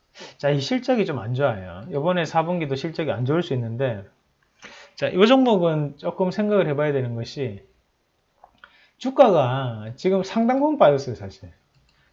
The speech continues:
어, 그러니까 우리가 이천십육 년도에 그 미드플렉스,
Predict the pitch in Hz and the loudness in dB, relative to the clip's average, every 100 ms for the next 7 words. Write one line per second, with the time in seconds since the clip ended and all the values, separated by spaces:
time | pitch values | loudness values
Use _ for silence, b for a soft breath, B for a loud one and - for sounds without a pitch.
0 | - 127 127 180 160 147 190 175 202 247 | -12 -8 2 4 4 4 6 6 2 0
1 | 233 220 233 233 233 208 180 160 147 135 | 0 0 2 2 2 2 2 2 2 0
2 | 135 143 135 139 165 170 226 240 262 - | 0 0 0 2 2 2 0 0 0 -2
3 | 160 107 | -4 -4